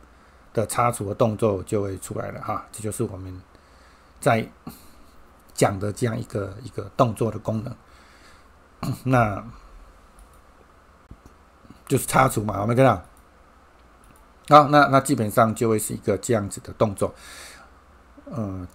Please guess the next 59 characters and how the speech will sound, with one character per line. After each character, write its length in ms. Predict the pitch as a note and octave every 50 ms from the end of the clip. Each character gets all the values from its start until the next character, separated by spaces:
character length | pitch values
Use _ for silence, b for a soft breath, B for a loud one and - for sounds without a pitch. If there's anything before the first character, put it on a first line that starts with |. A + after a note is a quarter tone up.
| - -
先 200 | - - D3+ D#3
讲 240 | D3 - C3+ G#2+ G#2
完 140 | G#2 G2+ G#2
了 80 | G2+
哈， 80 | G2 A2+
这 100 | - F3
是 60 | F3
静 180 | F3+ - G3 E3
态 200 | - F#3 E3 C#3+
的 80 | C3+
画 200 | - F3+ D3 B2
面 160 | B2 C#3 C3
的 80 | A2 A2
一 60 | A#2
个 60 | A#2+
擦 240 | A#2+ - - A#2+ B2
除。 220 | A#2+ - G#2 F2+ G2
那 100 | A#2 A#2
你 100 | A#2 A2+
如 100 | G2+ A2+
果 100 | A#2+ B2
要 20 | A#2+
动 220 | - C3+ B2+ A2+
态 160 | A2 - B2+
的 100 | A2+ A2
话， 220 | A2 C3 B2 A2+ G#2+
我 140 | F#2+ F#2+ F#2+
们 120 | G2 G2
再 140 | F#2 - A2+
来， 320 | G2+ F#2+ F#2 F#2 F#2 F#2 F#2
再 160 | - - A2 G2
来， 200 | F#2 F2+ F2 F2+ - A#2+ - - -
再 160 | - - G#2+
来 120 | G2 F#2 F2+ F2+
讲 240 | - - A2 F#2 F#2+
哈。 160 | G2+ F#2+ F2+
那 80 | G2 A#2
就 140 | A#2 C3+ B2
是 140 | - C3+ B2
一 40 |
个， 240 | A2+ A#2 A2+ G2+ G2 F#2+
这 120 | - B2
就 80 | B2 A#2
是 140 | A#2 B2+
一 40 | A#2
个 120 | A2+ A2+ G#2
Krita 420 | - - A#2+ B2 A#2+ A#2+ G#2 G2
的， 160 | G2 F#2+ F#2 - b b b b b b b b b b b b b b b b b b b b b - - _
用 200 | - F3 D3+ C3
Krita 440 | - - B2+ C3 C3 - B2 A2 G2 -
配 220 | - - B2+ G#2+
合 80 | G#2 G2
起 180 | F#2+ - - F#2+
来 140 | F#2+ F2+
的 140 | F2+ - -
一 80 | - G#2+
个 120 | - G#2 F#2
做 240 | - - C3+ A2+ -
法。 260 | - - - - -